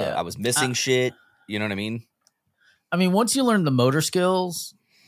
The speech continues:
Speaker 1: like, once you've learned the muscle memory, it's a lot easier to pick it back up. That's why it's easier once you learn to ride a bike
Speaker 2: Right.
Speaker 1: to ride it again, because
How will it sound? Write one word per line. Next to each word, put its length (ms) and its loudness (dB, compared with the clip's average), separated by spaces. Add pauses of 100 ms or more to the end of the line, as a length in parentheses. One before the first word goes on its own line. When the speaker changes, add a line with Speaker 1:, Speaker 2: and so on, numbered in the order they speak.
(300)
Speaker 1:
like, 160 -2
once 260 -2
you've 220 -2 (380)
learned 360 -2
the 60 -4
muscle 260 0
memory, 460 -2 (420)
it's 140 -4
a 40 0
lot 180 4
easier 200 0
to 40 -8
pick 140 -6
it 60 -2
back 200 -2
up. 220 -2
That's 180 -2
why 220 2
it's 140 -4
easier 340 -2
once 200 -2
you 100 -2
learn 180 0
to 60 -2
ride 220 0
a 40 -6
bike 380 -4 (400)
Speaker 2:
Right. 220 0
Speaker 1:
to 80 -6
ride 240 2
it 80 0
again, 420 -2
because 580 0